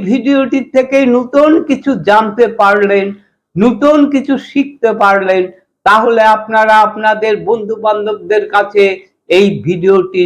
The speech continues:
শেয়ার করবেন, এই ভিডিওটিতে লাইক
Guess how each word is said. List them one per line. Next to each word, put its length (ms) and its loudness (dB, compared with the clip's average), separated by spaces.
শেয়ার 380 0
করবেন, 440 0
এই 160 2
ভিডিওটিতে 760 -2
লাইক 340 0